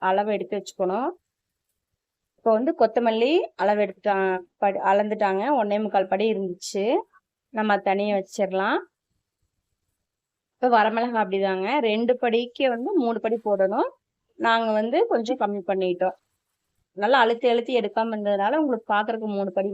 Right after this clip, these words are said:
மாதிரி இருக்கு. But வந்து இது வந்து மூணு படி விட கொஞ்சம் கம்மியானது. இப்போ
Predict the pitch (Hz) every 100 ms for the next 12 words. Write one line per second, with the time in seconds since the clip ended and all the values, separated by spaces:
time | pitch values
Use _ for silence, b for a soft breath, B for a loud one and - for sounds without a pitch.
0 | 202 190 190 180 - 220 403 - _ _
1 | _ _ _ 208 214 214 196 220 453 269
2 | 202 190 196 277 330 220 190 180 196 247
3 | 247 202 208 214 480 427 247 226 214 190
4 | 190 185 180 175 - _ _ _ _ 156
5 | _ _ B B _ _ _ _ _ _
6 | _ _ _ _ _ _ _ -